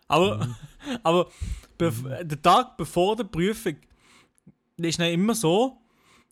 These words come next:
Speaker 1: dass ich wirklich, oder die Tage, die Woche, das ist dann wirklich, also da, da, da, da musst du dann wirklich nicht lachen, gell? Das ist eine intensive Woche. Da stehe ich am
Speaker 2: Mhm.
Speaker 1: Morgen auf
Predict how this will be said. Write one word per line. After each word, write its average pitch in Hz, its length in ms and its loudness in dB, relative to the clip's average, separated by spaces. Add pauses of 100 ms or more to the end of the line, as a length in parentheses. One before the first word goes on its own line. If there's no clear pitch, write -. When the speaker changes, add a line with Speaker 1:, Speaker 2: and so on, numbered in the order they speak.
(140)
Speaker 1:
dass 156 180 -6
ich 180 160 -8
wirklich, 180 300 -4 (460)
oder 170 160 0
die 190 220 -4
Tage, 190 340 2
die 135 160 -4
Woche, 196 280 -2
das 156 120 -2
ist - 100 -8
dann 143 60 0
wirklich, 175 320 -4 (320)
also 123 200 -8
da, 180 200 0
da, 185 200 -6
da, 185 200 -4
da 190 160 -10
musst 151 180 -2
du 127 60 -10
dann 147 200 -2
wirklich 139 200 -4
nicht 196 180 -6
lachen, 196 360 0
gell? 131 100 -4
Das 151 160 -8
ist 135 120 -8
eine 131 140 -2
intensive 147 560 -6
Woche. 165 360 -6 (300)
Da 165 100 -4
stehe 143 260 0
ich 147 100 0
am 165 60 0
Speaker 2:
Mhm. 151 60 0
Speaker 1:
Morgen 156 400 0
auf 214 160 -12